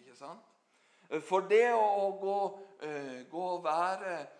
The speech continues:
en, eh, et Guds barn i dag, eh, det kan være, eh, tungt til tider.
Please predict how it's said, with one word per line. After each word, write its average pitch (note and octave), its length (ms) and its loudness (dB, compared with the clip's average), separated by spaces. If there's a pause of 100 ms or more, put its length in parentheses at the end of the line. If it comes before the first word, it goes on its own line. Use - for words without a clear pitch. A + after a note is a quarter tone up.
(280)
en, D3 280 -10
eh, B2 360 -14
et - 200 -20
Guds F3 300 -16
barn F3+ 280 -2
i G3+ 120 -10
dag, A3 320 0 (420)
eh, C#3 140 -10 (160)
det G3 340 -6
kan F3 280 -4
være, E3 500 -4 (260)
eh, C3 160 -12 (100)
tungt - 640 -16
til A#2+ 200 -14
tider. A#2 400 -16